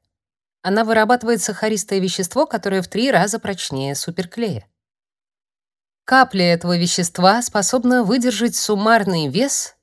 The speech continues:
нескольких машин. Звучит впечатляюще, но если мы сравним клейкость Caulobacter crescentus с навязчивостью мыслей, то готовы биться об заклад, что победу с большим отрывом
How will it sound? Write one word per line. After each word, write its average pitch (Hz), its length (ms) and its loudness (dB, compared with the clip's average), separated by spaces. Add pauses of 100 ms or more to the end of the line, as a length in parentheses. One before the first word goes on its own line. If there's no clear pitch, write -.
(140)
нескольких 214 720 -2
машин. 131 560 -4 (720)
Звучит 190 500 0
впечатляюще, 175 1160 -4 (320)
но 220 100 2
если 247 360 2
мы 233 140 2
сравним 220 440 0
клейкость 214 640 -4
Caulobacter 202 680 -2
crescentus 185 880 -2
с - 140 -4
навязчивостью 131 1000 -2
мыслей, 131 680 -4 (400)
то 226 240 -2
готовы 240 480 0
биться 185 400 -2
об 180 240 -2
заклад, 135 640 -2 (240)
что - 200 -6
победу 233 580 -2
с 156 120 -6
большим 170 540 -2
отрывом 226 580 -4